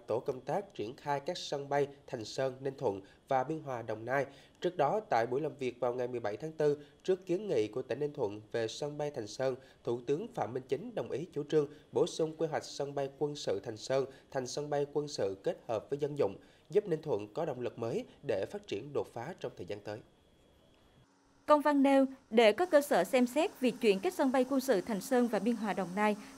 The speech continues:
Speaker 2: thành các sân bay lưỡng dụng, Thủ tướng Chính phủ Phạm Minh Chính giao Phó Thủ tướng Lê Văn Thành làm tổ trưởng tổ công tác nghiên cứu, đề xuất Chính phủ, Thủ tướng Chính phủ trước tháng chín năm hai nghìn không trăm hai mươi hai.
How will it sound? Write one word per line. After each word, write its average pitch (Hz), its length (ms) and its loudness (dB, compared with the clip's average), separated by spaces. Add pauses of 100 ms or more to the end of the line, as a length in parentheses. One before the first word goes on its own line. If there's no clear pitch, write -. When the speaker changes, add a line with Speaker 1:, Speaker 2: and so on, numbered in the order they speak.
Speaker 2:
thành 240 180 6
các 359 160 2
sân 294 240 2
bay 285 140 6
lưỡng 220 320 4
dụng, 226 160 4 (400)
Thủ 254 120 8
tướng 294 160 2
Chính 370 160 2
phủ 208 180 6
Phạm 202 200 0
Minh 240 120 4
Chính 240 280 2
giao 254 140 4
Phó 247 220 -2
Thủ - 120 2 (100)
tướng 226 220 2
Lê 277 80 4
Văn 269 220 2
Thành 220 100 0 (100)
làm 175 100 0 (100)
tổ 175 60 2 (120)
trưởng 180 160 4 (140)
tổ 175 200 6
công 208 140 0
tác 311 160 -2
nghiên 214 140 2
cứu, 208 300 2 (300)
đề 226 160 6
xuất 339 220 -2
Chính 294 180 0
phủ, 202 300 4 (120)
Thủ 285 100 4
tướng 254 180 2
Chính 311 140 -2
phủ 190 280 2 (500)
trước 359 220 4
tháng 285 120 2
chín 262 280 4
năm 294 140 2
hai 262 120 2
nghìn 196 140 0
không 240 240 -2
trăm 247 160 2
hai 226 80 -4
mươi 214 100 -2
hai. 202 220 0